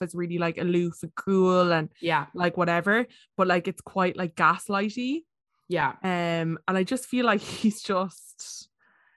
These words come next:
Speaker 1: to me, I find him really hard to, like, deal with.
Speaker 2: Yeah, same. And I, I find his need to be involved in every conversation
Speaker 1: Yeah.
Speaker 2: stresses me out. Like, tonight, even when, when we get, we'll get to the dates, but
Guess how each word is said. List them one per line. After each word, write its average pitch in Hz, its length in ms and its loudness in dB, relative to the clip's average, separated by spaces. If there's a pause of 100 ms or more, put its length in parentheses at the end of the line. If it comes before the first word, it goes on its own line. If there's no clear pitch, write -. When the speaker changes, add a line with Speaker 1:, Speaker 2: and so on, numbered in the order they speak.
(340)
Speaker 1:
to 254 120 4
me, 220 500 8
I 185 140 4
find 185 320 0
him 180 120 2
really 180 200 -2
hard 175 440 -2
to, - 120 -10
like, 160 380 -6 (320)
deal 165 260 -2
with. 123 260 -4 (220)
Speaker 2:
Yeah, 127 280 -6 (200)
same. 175 540 -2
And 185 100 0
I, 190 220 2
I 190 120 0
find 202 500 -2 (460)
his 226 220 0
need 214 320 -2
to 208 100 -10
be 202 120 -2
involved 180 560 4
in 156 140 -8
every 170 320 -2
conversation 165 500 -2
Speaker 1:
Yeah. 165 160 4 (280)
Speaker 2:
stresses 170 600 -6
me 170 120 -4
out. 180 180 -4
Like, 180 160 -4
tonight, 175 400 -2
even 170 300 -2
when, 139 240 -6
when 175 160 -2
we 165 80 0
get, 165 260 -4
we'll 170 140 0
get 165 140 -2
to - 60 -20
the 165 60 -8
dates, 170 280 -2
but 170 180 -4